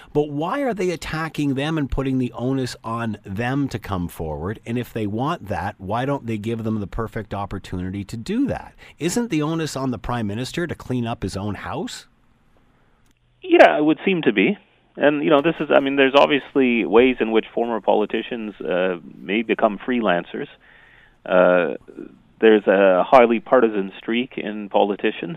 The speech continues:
Speaker 2: and even when they're retired, and so they may, uh, you know, if they see someone being insufficiently loyal, they'll come and, uh, attack them in social media. But it would seem that, uh, there must be some central coordination behind this. And again, uh, it seems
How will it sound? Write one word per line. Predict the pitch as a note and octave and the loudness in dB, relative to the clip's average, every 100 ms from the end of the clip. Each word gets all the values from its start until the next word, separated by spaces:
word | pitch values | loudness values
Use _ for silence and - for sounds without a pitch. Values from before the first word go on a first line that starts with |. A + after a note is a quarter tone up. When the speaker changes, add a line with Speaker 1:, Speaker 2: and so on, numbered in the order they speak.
| - - | -10 -8
Speaker 2:
and | G#2 F#2+ A2 | -8 -8 -10
even | G#2+ A2 | -10 -12
when | F#2+ | -2
they're | A2 | 0
retired, | G2 F#2+ - G2+ A#2+ D3 | 0 0 2 4 4 0
and | G2 - | -4 -4
so | F#2+ | -4
they | G2 | -2
may, | G2 G#2 G#2+ A2 - _ _ _ _ - | -2 0 0 -4 -12 _ _ _ _ -8
uh, | F#2+ | -4
you | F#2+ | 0
know, | F#2 | 0
if | |
they | - G2 - | 0 -4 -2
see | B2 - | -2 4
someone | A2 G#2+ G2+ E2+ | 4 4 -2 -6
being | C#2+ G#2 G2 G2 - | -8 -4 -4 -4 -4
insufficiently | G#2+ A2+ G2+ B2 - G#2 G2+ G2 | -4 -4 -4 -4 -4 -4 0 2
loyal, | F2+ F#2+ A#2 D3 G2 | 4 6 4 2 2
they'll | F2 F#2 | 2 0
come | - F2+ G#2 F#2+ | 0 0 0 -4
and, | F#2+ F#2 - | -6 -8 0
uh, | F2 F2 - - _ _ F#2+ | 2 2 -2 -20 _ _ -8
attack | - - G2 | 2 2 2
them | A#2 G#2+ | -2 -6
in | F#2+ | -4
social | G2+ G2 | -4 -4
media. | F#2+ F2 A#2+ A#2+ | -10 -8 -6 0
But | A#2 | 2
it | G2+ | 2
would | G2 - | -2 -6
seem | - A#2+ F#2+ | -10 -6 0
that, | E2+ - _ - | 0 0 _ -12
uh, | F#2 F#2 F2+ | -6 -4 -2
there | F#2 | -4
must | F2+ F#2 - | -4 -6 -6
be | F#2 - | -8 -4
some | G#2+ G2 | -6 -4
central | F#2+ F#2+ F#2 | -8 -6 -6
coordination | - F#2 E2+ F2 - F#2+ | -2 -2 -2 -8 -8 -10
behind | E2+ E2 E2+ | -6 -6 -4
this. | A#2+ - | -6 -8
And | A2 | -12
again, | A2+ C#3+ G#2+ | -8 -6 -2
uh, | F2 A#1+ | -2 -4
it | - - - - - | -8 -14 -16 -18 -12
seems | C3 | -10